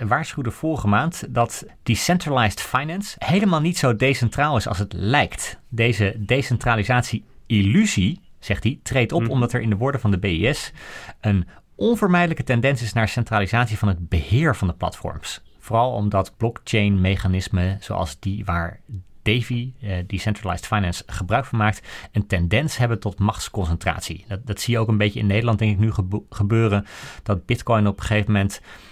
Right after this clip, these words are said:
Speaker 1: eh, er v-, ook toe heeft geleid dat, eh, platforms nu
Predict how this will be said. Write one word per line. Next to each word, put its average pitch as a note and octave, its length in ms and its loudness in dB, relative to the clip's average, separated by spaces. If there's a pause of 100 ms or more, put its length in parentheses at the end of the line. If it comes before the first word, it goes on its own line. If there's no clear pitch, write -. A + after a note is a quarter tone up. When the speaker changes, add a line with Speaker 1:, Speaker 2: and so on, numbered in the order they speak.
(240)
Speaker 1:
eh, - 260 -4
er G#2+ 120 0
v-, - 160 -12 (100)
ook - 240 -2
toe A#2+ 140 2
heeft A2 140 2
geleid A2 420 2
dat, G#2+ 200 0
eh, - 180 -4 (100)
platforms A#2 520 0
nu A#2+ 240 2